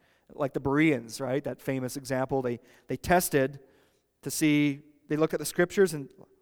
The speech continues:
"Are these things so? Is it true? Is it true what we're hearing from the Apostle Paul?" And they came to the conclusion, "Yeah,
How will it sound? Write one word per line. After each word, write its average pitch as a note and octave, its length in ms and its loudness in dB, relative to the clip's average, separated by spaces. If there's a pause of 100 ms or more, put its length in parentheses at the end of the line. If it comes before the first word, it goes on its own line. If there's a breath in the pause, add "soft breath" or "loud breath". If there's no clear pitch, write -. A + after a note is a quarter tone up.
"Are C#3+ 80 0
these D#3+ 180 0
things E3+ 220 0
so? F3+ 380 2 (180 soft breath)
Is C#3+ 80 -2
it D#3+ 80 2
true? A3+ 340 -4 (720)
Is D3 100 -6
it E3 80 -2
true A#3 200 0
what E3+ 120 4
we're D3 100 0
hearing C#3 280 0
from C#3 140 -10
the C3+ 60 -2
Apostle C3 340 -4
Paul?" D#3 360 -6 (760 soft breath)
And C3+ 80 -8
they C3 40 -4
came C#3+ 180 -2
to C#3+ 60 -10
the C3+ 140 -4
conclusion, C#3 480 -4
"Yeah, B2 300 -2